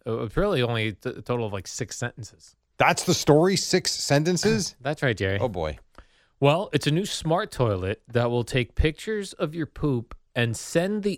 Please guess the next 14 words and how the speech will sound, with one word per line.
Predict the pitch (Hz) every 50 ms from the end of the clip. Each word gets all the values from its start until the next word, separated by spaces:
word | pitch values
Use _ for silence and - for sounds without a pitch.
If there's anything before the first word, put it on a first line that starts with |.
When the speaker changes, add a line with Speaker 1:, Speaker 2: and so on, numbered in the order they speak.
| -
Speaker 1:
images | 160 156 170 165 143 117 127 127 110
straight | - - - - 139 139 143 151 - _ -
to | - 156
your | 135 127 127
doctor | 113 101 127 120 120 120 - - - 110 101
for | - - 113 107 107
analysis. | 104 110 110 110 104 98 90 - - - - - - - - _ _ _ _ _ _ _ _ _ _ _ _ _ _ _ _ _ _ _ _ _ _ _ _ _ _ _ _ _ _ _ _ _ _ _
It's | - 113 104 -
supposed | - - 131 110 135 131 127 120 -
to | 123
help | 95 90 127 123 120 -
with | 107 - - -
colon | - - - 151 165 160 135 113 104
cancer | - - 110 101 98 101 95 - - 104 101 104